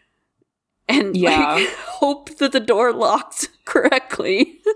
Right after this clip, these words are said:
Speaker 1: <laughs>
Speaker 2: Have you ever been drunk in a bathroom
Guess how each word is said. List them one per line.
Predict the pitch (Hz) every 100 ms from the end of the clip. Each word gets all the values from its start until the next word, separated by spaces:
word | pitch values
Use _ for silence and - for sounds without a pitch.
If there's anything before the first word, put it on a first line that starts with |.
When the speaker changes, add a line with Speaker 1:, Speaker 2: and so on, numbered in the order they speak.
| - 508 - 554
Speaker 1:
<laughs> | - - - - - - -
Speaker 2:
Have | 247 214 233
you | 233
ever | 226 277
been | 285 285
drunk | 226 175 165 156 190 - - _ _ _ _ _ -
in | 196
a | 185
bathroom | 156 147 151 175 170 165 175 180 -